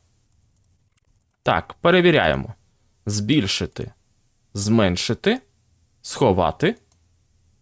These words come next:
показати. Добре, тут у нас повністю все готово.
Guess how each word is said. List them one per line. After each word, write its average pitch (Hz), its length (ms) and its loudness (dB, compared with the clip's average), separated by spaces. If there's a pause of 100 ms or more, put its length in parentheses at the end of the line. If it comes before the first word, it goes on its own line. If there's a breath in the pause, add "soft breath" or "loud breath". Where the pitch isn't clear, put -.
(140)
показати. 98 520 0 (320)
Добре, 110 380 2 (340 loud breath)
тут 220 180 0
у 202 60 2
нас 139 240 2
повністю 147 460 0
все 120 220 2
готово. 90 460 -2